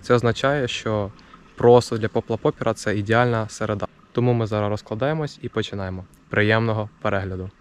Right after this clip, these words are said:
Переходимо до комплекту оцієї от дівушки. В неї за основу це флагман Optimum в довжині два двадцять один з тестом один вісім, на яку я поставив, е, Daiwa Fuego двохп'ятисота. Нуль шостий шнур це, е, Y G K G Braid.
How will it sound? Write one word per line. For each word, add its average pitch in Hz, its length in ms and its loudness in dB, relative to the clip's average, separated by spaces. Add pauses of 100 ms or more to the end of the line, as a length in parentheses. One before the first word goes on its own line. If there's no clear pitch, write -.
Переходимо 127 400 4
до 120 80 2
комплекту 123 460 0
оцієї 113 300 2
от 107 140 4
дівушки. 120 520 2 (720)
В 101 100 -4
неї 123 220 6
за 113 140 2
основу 113 480 2
це - 200 -2
флагман 113 420 2
Optimum 107 720 0
в 101 100 -8
довжині 113 380 2
два 107 200 2
двадцять 104 320 0
один 101 220 0
з - 100 -12
тестом 104 340 0
один 107 200 2
вісім, 160 380 -6 (680)
на 110 180 4
яку 123 200 4
я 120 100 6
поставив, 107 600 2 (200)
е, 107 40 -6
Daiwa 107 520 4 (100)
Fuego 107 300 2
двохп'ятисота. 113 800 -2 (540)
Нуль 120 120 6
шостий 113 400 0
шнур 113 360 0
це, - 220 -2
е, 98 220 0 (220)
Y 101 500 0
G 110 160 -2
K 104 260 2
G 110 140 2
Braid. 175 240 -2